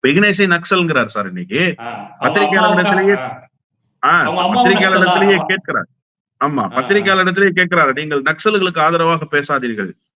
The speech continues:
Speaker 1: நக்சல்களுக்கு துணை நிற்காதீர்கள். யார் நக்சல்? நக்சல் என்கிற வார்த்தை என்றால் என்ன என்று உங்களுக்கு தெரியுமா? உங்களுக்கு எது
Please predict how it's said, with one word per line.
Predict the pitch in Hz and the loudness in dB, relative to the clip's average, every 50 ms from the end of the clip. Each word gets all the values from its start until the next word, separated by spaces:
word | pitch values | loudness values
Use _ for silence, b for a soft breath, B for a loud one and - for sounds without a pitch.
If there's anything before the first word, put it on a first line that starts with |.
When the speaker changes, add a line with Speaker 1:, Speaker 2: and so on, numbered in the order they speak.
| _ _ - | _ _ -6
Speaker 1:
நக்சல்களுக்கு | 131 - - 202 208 190 185 180 175 151 - | -4 -2 0 2 2 2 2 0 -2 -4 -6
துணை | - 160 170 180 | -4 -2 0 0
நிற்காதீர்கள். | 170 165 - 151 147 135 127 120 117 107 104 | 0 0 0 0 0 0 0 0 -2 -2 0
யார் | 131 147 185 208 196 170 | 2 2 2 2 0 -2
நக்சல்? | 151 143 147 - - 143 131 131 131 _ _ _ _ _ _ _ _ _ _ _ - | -4 -4 -6 -6 -6 -4 -4 -6 -6 _ _ _ _ _ _ _ _ _ _ _ -4
நக்சல் | 208 - - - - 226 220 214 | -4 -4 -4 -2 0 2 2 2
என்கிற | 196 190 185 180 170 | 2 0 0 -2 0
வார்த்தை | 139 131 147 180 190 185 190 185 | 0 2 2 2 0 0 -2 -2
என்றால் | 180 175 175 185 180 | -2 0 0 0 0
என்ன | 160 160 165 185 196 | 0 -2 -2 -2 -2
என்று | 185 175 165 165 | -2 -2 -2 -2
உங்களுக்கு | 160 151 135 127 123 113 117 | -2 -2 -2 -4 -4 -4 -6
தெரியுமா? | - 120 127 123 117 113 113 107 98 - - _ - | -6 -4 -2 -2 -2 -2 -2 -2 -4 -6 -10 _ -14
உங்களுக்கு | 101 117 127 139 135 127 120 - _ _ _ _ - 104 | -10 -4 -2 0 0 0 -2 -4 _ _ _ _ -8 -4
எது | 104 123 143 170 | -2 2 2 2